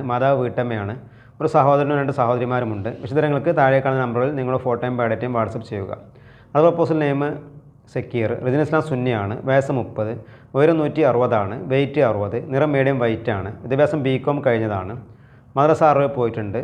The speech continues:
ഫസ്റ്റ് വിവാഹമാണ്. ഇത് താനൂർ ഏരിയയിലുള്ള പ്രപ്പോസലാണ്. പിതാവ് ബിസിനസ്സാണ് ചെയ്യുന്നത്, മാതാവ് വീട്ടമ്മയാണ്, രണ്ട് സഹോദരന്മാരും ഒരു സഹോദരിയുമുണ്ട്. വിശദവിവരങ്ങൾക്ക് താഴെ കാണുന്ന നമ്പറിൽ നിങ്ങളുടെ ഫോട്ടോയും ബയോഡേറ്റയും WhatsApp ചെയ്യുക. അത് പ്രപ്പോസൽ മുസ്ലിം യുവാവ്, റിലീജിയൻ ഇസ്ലാം സുന്നിയാണ്,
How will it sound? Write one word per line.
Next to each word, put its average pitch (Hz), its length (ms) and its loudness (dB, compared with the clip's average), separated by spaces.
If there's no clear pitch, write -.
ഫസ്റ്റ് 131 240 -6
വിവാഹമാണ്. 120 520 0
ഇത് 156 140 6
താനൂർ 147 360 2
ഏരിയയിലുള്ള 139 320 2
പ്രപ്പോസലാണ്. 117 540 -2
പിതാവ് 143 320 4
ബിസിനസ്സാണ് 135 440 -2
ചെയ്യുന്നത്, 107 260 -4
മാതാവ് 131 360 2
വീട്ടമ്മയാണ്, 117 500 -4
രണ്ട് 156 200 2
സഹോദരന്മാരും 147 560 2
ഒരു 143 100 -2
സഹോദരിയുമുണ്ട്. 120 640 -2
വിശദവിവരങ്ങൾക്ക് 143 560 0
താഴെ 135 240 4
കാണുന്ന 131 180 0
നമ്പറിൽ 127 300 0
നിങ്ങളുടെ 127 240 -2
ഫോട്ടോയും 123 320 0
ബയോഡേറ്റയും 123 360 -2
WhatsApp 113 320 -4
ചെയ്യുക. 101 220 -6
അത് 151 120 6
പ്രപ്പോസൽ 165 380 2
മുസ്ലിം 147 260 -2
യുവാവ്, 110 260 0
റിലീജിയൻ 151 200 2
ഇസ്ലാം 165 240 2
സുന്നിയാണ്, 120 420 -2